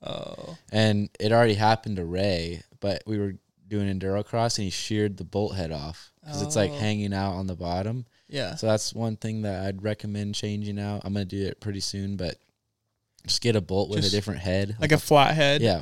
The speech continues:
Speaker 1: Could you
Speaker 2: flat
Speaker 1: use,
Speaker 2: head.
Speaker 1: like, an Allen key head,
Speaker 2: Yeah,
Speaker 1: maybe?
Speaker 2: you could use that, or the stock skid plate includes the washer
Speaker 1: Yeah.
Speaker 2: 'cause they come that way, and it basically, like, goes around the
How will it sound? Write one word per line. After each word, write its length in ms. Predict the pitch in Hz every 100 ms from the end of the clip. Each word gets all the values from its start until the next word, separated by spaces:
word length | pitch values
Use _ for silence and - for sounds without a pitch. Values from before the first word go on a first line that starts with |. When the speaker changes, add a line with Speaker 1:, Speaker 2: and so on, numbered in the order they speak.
| -
Speaker 1:
Could 60 | 165
you 60 |
Speaker 2:
flat 120 | 160 156
Speaker 1:
use, 100 | 151
Speaker 2:
head. 60 |
Speaker 1:
like, 140 | 143 139
an 80 |
Allen 400 | - 123 131 135 147
key 220 | 160 156
head, 340 | 151 151 165 170
Speaker 2:
Yeah, 260 | 117 95
Speaker 1:
maybe? 120 | 175
Speaker 2:
you 60 | 113
could 220 | 120 110
use 220 | 113 113 101
that, 380 | 104 110 117 - - _
or 360 | 117 113 110
the 120 | 101 107
stock 380 | - 120 120
skid 320 | - - 107 -
plate 240 | 95 90
includes 760 | 85 85 - 98 95 90 87 - - _
the 160 | - 95
washer 680 | 82 80 85 - 95 92 - _
Speaker 1:
Yeah. 200 | - -
Speaker 2:
'cause 200 | - 104
they 180 | 87 107
come 240 | 95 101 98
that 160 | 101
way, 260 | 101 110 113 - - -
and 120 | 101
it 100 | 101
basically, 460 | 101 101 - - 101
like, 180 | 92 -
goes 220 | 95 92
around 460 | 85 82 87 87 90
the 260 | 90 92